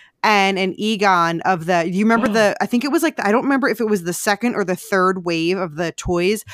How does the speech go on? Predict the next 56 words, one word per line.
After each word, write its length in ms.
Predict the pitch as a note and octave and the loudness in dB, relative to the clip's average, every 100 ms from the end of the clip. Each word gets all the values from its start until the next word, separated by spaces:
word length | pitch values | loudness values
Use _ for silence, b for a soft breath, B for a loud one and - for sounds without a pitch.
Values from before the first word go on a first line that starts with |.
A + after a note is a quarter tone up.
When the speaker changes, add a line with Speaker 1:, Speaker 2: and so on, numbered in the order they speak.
| B - | B -4
Speaker 1:
but 160 | G3+ | -2
the 140 | F#3 D#3+ | -2 -4
Fright 420 | - F#3 F#3+ - | -2 0 0 -2
feature 400 | A#3+ A3 B3 A#3+ | -4 -2 0 2
ones 360 | A#3 A#3 A#3+ | 2 4 2
where 100 | G#3 | 2
you, 100 | G#3 | 2
like, 160 | G3 F3+ | 2 0
squeeze 460 | - - A3+ A3 G3 | -4 -2 0 0 2
their 420 | G#3+ G3+ G3+ - | 4 4 2 4
arms 380 | G#3+ G#3 A3 A3 | 6 6 6 6
and 100 | G3+ | 6
their 80 | |
Speaker 2:
Yes. 80 | G3+ | 4
Speaker 1:
legs 300 | G3+ G3 F#3+ | 4 2 0
and, 120 | G#3+ | 0
like, 180 | G#3 F#3 | 2 2
Speaker 2:
Yes. 120 | G#3 B B | 0 B B
Speaker 1:
the 100 | A#3 | -2
Ray 380 | F#3+ G#3+ G#3+ A3 - | 2 4 4 4 4
eye 340 | F#3+ G3 G#3 | 4 4 2
pops 400 | - A3 G3 - | 0 -2 -2 -2
out 260 | G#3+ G3 F3 | 2 2 4
Speaker 2:
Yep. 120 | G#3+ - | 2 0
Speaker 1:
and, 160 | F#3 | -4
and, 80 | F#3 | -2
and 160 | F#3+ F#3 | -2 0
the 80 | |
whole 160 | F#3+ F#3+ | 0 0
nine. 340 | F#3 F#3 F#3+ | 2 0 -2
So, 300 | G3 F#3+ F3+ - B - | -2 0 0 -4 B 2
yeah, 180 | E4+ D#4+ | 4 6
I 120 | B3 | 4
actually 320 | D4 D4 E4+ | 4 0 -2
still 380 | C#4 - C#4+ C#4 | -2 -2 0 0
have, 460 | A#3+ A#3 A3+ A3+ G#3 G#3+ - | 2 0 0 0 -4 -8 0
um, 400 | G#3 G#3 G#3 G3 | 2 2 2 0
Speaker 2:
Yep. 100 | G3+ | 0
Speaker 1:
I 100 | F3 | 0
still 280 | - A3 A3 | -2 -2 0
have 200 | A3+ A3 | 0 -2
a 60 | |
couple 320 | G#3+ G#3+ A3 A3 | -4 -4 -2 -4
of 80 | |
the 80 | G#3 | -4
toys. 480 | - A3 A3+ A#3+ - B B B - | -4 0 0 0 -6 B B B 2
I, 540 | G3 G#3 G#3 A3+ G#3+ _ | 4 4 2 -2 -6 _
you 120 | G3 A3 | -4 0
know, 280 | G#3+ G#3 - - | 2 0 -2 -6
eh, 100 | - _ _ B B B B B - | -6 _ _ B B B B B -6
we 240 | G#3 C#4+ | 0 2
are 100 | D#4+ | 2
at 100 | D4+ | 0
a 60 | A#3 | -2
time 500 | - A#3+ A3+ A3 G#3+ | -4 -2 0 0 -2
now 480 | F#3+ F3+ F3 F#3+ | -2 0 -2 -4